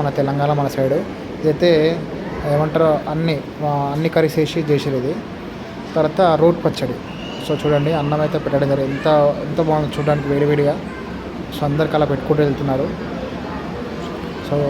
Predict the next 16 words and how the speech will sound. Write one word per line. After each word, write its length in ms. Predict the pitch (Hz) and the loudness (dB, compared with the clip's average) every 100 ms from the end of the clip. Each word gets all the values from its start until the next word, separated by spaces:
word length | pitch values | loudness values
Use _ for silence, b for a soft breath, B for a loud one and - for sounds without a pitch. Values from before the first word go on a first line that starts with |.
| 139 | 0
మేమందరం 360 | 143 143 147 160 | 0 0 2 2
కూడా, 100 | 160 | 2
మా 40 | 147 | 0
ఫ్రెండ్స్ 220 | - 143 147 | 0 -2 -2
అందరం 200 | 151 151 | 0 0
కూడా 80 | 147 139 | 2 2
లైన్గా 240 | 139 151 | 2 2
కూర్చున్నాం. 300 | 143 143 156 214 - - - - - - - - - - - - - - - - - - - - - - - - - - - - | 0 -2 -4 -6 -8 -10 -10 -10 -10 -10 -10 -10 -10 -10 -10 -10 -10 -10 -10 -10 -10 -10 -10 -10 -10 -10 -10 -10 -10 -10 -10 -8
So, 60 | - 147 | -4 0
మేమైతే 240 | 139 147 147 | 2 0 0
తినడం 260 | 143 151 151 | 0 0 2
జరుగుతుంది, 360 | 147 139 139 139 | 0 -2 -2 -2
ఎందుకంటే 260 | 139 147 143 | -2 -2 0
చాలా 140 | 143 143 | 2 2
ఆకలితో 340 | 147 147 143 151 | 2 0 0 0
ఉన్నాం. 180 | 143 139 | 0 -2